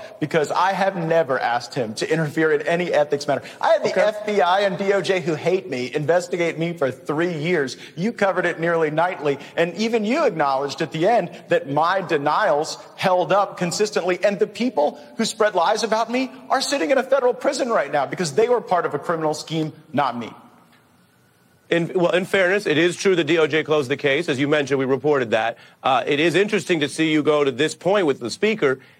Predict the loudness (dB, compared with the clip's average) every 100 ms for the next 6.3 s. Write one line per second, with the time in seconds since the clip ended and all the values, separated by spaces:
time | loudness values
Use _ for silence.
0 | _ 0 0 2 0 0 -2 0 0 0
1 | 0 2 0 -2 -6 -14 _ _ -2 0
2 | 0 2 4 4 2 0 2 2 2 -2
3 | -4 -2 0 2 0 -2 -4 -2 0 0
4 | 0 -4 -4 -2 0 0 0 4 2 0
5 | -4 -2 0 0 0 0 2 2 0 0
6 | -2 -4 -12